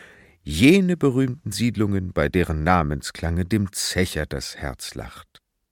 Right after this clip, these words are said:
Hier Rauental, Johannisberg, Rüdesheim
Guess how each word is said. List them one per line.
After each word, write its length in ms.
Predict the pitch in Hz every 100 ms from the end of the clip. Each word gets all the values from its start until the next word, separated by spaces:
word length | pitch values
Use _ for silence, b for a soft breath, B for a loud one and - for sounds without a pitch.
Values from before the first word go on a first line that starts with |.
| _ _ _ _
Hier 420 | _ 90 90 78 67
Rauental, 760 | 78 78 67 - 69 65 71 _ _ _ _ _ _
Johannisberg, 920 | 139 131 104 95 80 - 73 71 -
Rüdesheim 760 | 92 117 90 - 80 76 78